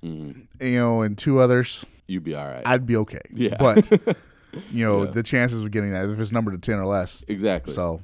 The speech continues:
Speaker 1: Yeah, it's, it's gonna be, uh, it, like I said, it's gonna be interesting to see what happens. Uh, I hope they do well. I love Topps. I like what they do. But risk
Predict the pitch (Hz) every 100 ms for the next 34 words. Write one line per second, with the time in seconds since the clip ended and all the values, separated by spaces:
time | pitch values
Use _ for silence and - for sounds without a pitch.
0 | - - 90 78 90 104 - - 113 -
1 | 147 131 131 123 117 117 - - 90 117
2 | 123 123 131 87 - 95 90 90 - -
3 | 90 - 85 82 92 104 127 131 - _
4 | _ _ - 76 78 65 80 90 80 90
5 | 87 80 87 92 120 - - - 67 76
6 | 82 - 107 107 120 - - - 80 78
7 | 80 80 85 78 90 120 147 - - _
8 | _ - 180 151 - _ - - 214 -
9 | -